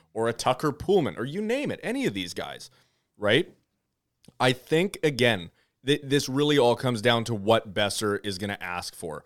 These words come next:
If he's willing to take a, around a five million contract for the next two years, you can make the money work with Miller. You can ship other pieces out. You can make it work. But you're right. If he, if he asks for a full seven mil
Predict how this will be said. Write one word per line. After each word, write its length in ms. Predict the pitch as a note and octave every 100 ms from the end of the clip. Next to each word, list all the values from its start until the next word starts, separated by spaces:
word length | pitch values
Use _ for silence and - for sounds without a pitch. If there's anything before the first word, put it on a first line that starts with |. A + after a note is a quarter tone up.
| _ _ -
If 160 | A2+
he's 240 | - C3+ A#2+
willing 440 | G#2+ B2+ D#3 F3
to 120 | F#3+
take 440 | F3+ - A#2 G2+ - _ _ _ -
a, 140 | B2+ F#2
around 360 | B2 A#2+ B2+ B2+
a 60 |
five 440 | G#2+ - A2+ B2+ B2
million 480 | A2+ A#2 C3 C#3 C#3
contract 640 | - C3+ C#3 D#3 C#3+ C#3+
for 100 | D3
the 80 | C#3+
next 300 | D3 C#3+ -
two 160 | -
years, 400 | D#3+ E3 F#3+ A#3 - - _
you 140 | A#2+ C#3
can 240 | D3+ C#3+
make 280 | C3 C#3 C#3
the 80 | C#3
money 340 | B2+ B2 B2
work 480 | A2 F#2+ G#2 G2+ - _ _ -
with 180 | A2+ A2
Miller. 260 | G#2 F#2
You 200 | F2 A2+
can 160 | - C#3
ship 380 | - - C#3+ -
other 220 | B2 B2
pieces 400 | - A2+ A2 G2+
out. 200 | G2+ F2+
You 100 | G2 G#2+
can 300 | - B2+ B2
make 200 | A2+ A2+
it 100 | G2
work. 260 | F#2 - _ - -
But 120 | C#3
you're 120 | C#3+
right. 200 | C#3 E2+
If 100 | F2
he, 80 | A2+ B2
if 120 | A#2
he 120 | C3+
asks 360 | D3+ F3 - -
for 160 | D3+
a 60 | C3
full 200 | - B2+
seven 400 | - B2 A2+ G#2+
mil 340 | G#2 G2+ G2+